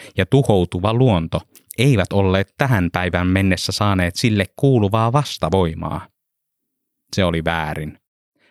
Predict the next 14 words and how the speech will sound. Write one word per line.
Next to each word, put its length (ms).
Väärin 580
oli 240
sekä 300
työmaa 680
että 320
neuvostomaa. 1080
Poikkiteloin 840
asettuminen 720
olisi 380
vain 280
oikein. 680
Taistelu 560
piti 220
taistella, 680